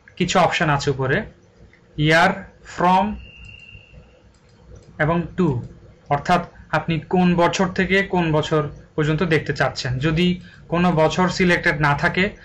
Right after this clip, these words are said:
তাহলে বুঝতে হবে, আহ, শুরু থেকে শেষ একদম সব বছরের, আহ, ইনফরমেশনই নিয়ে আসবে।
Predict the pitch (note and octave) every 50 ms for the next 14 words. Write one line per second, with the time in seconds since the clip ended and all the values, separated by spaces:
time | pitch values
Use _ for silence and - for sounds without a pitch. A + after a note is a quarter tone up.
0 | - - - - D#3+ D#3 D#3+ E3 D#3+ D#3 D#3+ D#3 - E3+ E3 D3+ D#3 D#3 D3+ -
1 | - - - - - - _ - D3+ D3 - - F3+ E3+ D#3+ F3+ E3+ F3 E3 -
2 | - E3+ D3+ C#3 - D3+ C#3+ C#3+ D#3+ D3+ - - F3 E3+ D#3+ D#3 F3 F3 F3 F#3
3 | F3+ F3 E3 D#3 D3 - - - - - - - - _ - D3+ D3+ D3+ D3 C#3+
4 | D3 D3 D3 D3 C#3+ - D3 C#3+ C#3 C#3 C#3 C3+ C3+ B2+ C3 D3+ F#3+ A#3